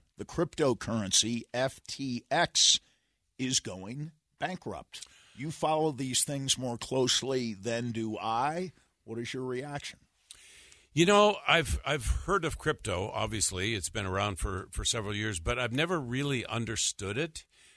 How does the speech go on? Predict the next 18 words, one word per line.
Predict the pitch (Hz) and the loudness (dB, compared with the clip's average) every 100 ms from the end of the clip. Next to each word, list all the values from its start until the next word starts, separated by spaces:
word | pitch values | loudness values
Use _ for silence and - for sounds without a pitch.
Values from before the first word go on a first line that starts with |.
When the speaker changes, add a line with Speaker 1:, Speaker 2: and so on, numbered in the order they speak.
| - | -6
Speaker 2:
So | - 143 135 | 2 4 4
I'm | 127 147 135 - - _ | 2 0 0 -6 -16 _
certainly | - 170 127 110 | -2 0 0 0
not | 107 104 | 0 0
going | 107 101 87 | -2 -4 -4
to | 95 | -4
invest | 87 78 113 - 135 | -4 0 0 0 -2
in | 113 | 0
it | 117 107 90 | 0 -2 -4
or, | 87 87 90 | -4 -4 -6
or | 104 95 92 95 - - - - 98 82 | -6 -4 -6 -10 -20 -20 -18 -12 -12 -6
be | 117 107 110 | -4 -2 -2
any | 107 101 | -2 0
part | - 110 127 | 4 4 4
of | 110 | 2
it. | 92 90 - | 0 -2 -4
But | 101 95 - - - - | -6 -8 -14 -16 -16 -2
I, | 120 127 120 | 2 4 2